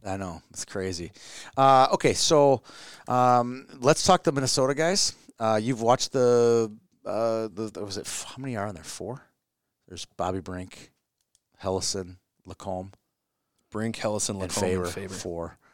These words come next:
Speaker 1: And then you have, uh, Ryan Johnson, adopted Minnesotan.
Speaker 2: Ado-, <laughs> you can't just claim him.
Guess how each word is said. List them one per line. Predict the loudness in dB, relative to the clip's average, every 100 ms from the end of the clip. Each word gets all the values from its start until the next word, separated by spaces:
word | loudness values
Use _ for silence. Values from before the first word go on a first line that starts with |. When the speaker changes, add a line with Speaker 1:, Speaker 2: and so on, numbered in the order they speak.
| _ _
Speaker 1:
And | -4
then | -2 -2
you | -2
have, | -2 0 -2 -4 -6
uh, | -6 -4
Ryan | -4 -6 -6
Johnson, | -8 -6 -6 -8
adopted | -10 -6 -6 -6 -10
Minnesotan. | -10 -10 -8 -8 -10 -16 -14
Speaker 2:
Ado-, | -10 -4 -2 -2 0 0
<laughs> |
you | 0 -6
can't | -8 -6
just | -6 -6
claim | -10 -12 -14
him. | -16